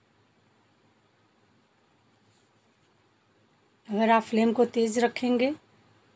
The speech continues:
तो वो सब्ज़ी, वो चीज़ जल तो जाएगी,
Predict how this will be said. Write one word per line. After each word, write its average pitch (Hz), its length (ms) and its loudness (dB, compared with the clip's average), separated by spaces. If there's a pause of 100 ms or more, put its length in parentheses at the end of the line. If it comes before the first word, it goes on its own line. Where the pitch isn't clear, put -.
तो 226 100 -6
वो 226 240 2
सब्ज़ी, 247 640 0
वो 247 200 4
चीज़ 247 340 -2
जल 240 260 4
तो 269 160 0
जाएगी, 240 500 2